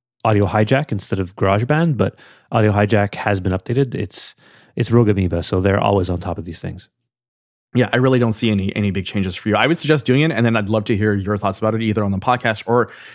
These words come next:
Speaker 2: as is the case a lot of the time, is random small bursts of text throughout the day, which I really enjoy getting.
Speaker 1: Oh, I'm, uh, that's what I'm here to do.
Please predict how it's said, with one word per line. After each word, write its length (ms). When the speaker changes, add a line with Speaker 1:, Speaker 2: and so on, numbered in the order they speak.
Speaker 2:
as 340
is 280
the 80
case 240
a 60
lot 80
of 60
the 40
time, 320
is 320
random 340
small 300
bursts 400
of 100
text 360
throughout 240
the 80
day, 100
which 160
I 40
really 200
enjoy 240
getting. 300
Speaker 1:
Oh, 120
I'm, 220
uh, 80
that's 160
what 100
I'm 60
here 140
to 80
do. 260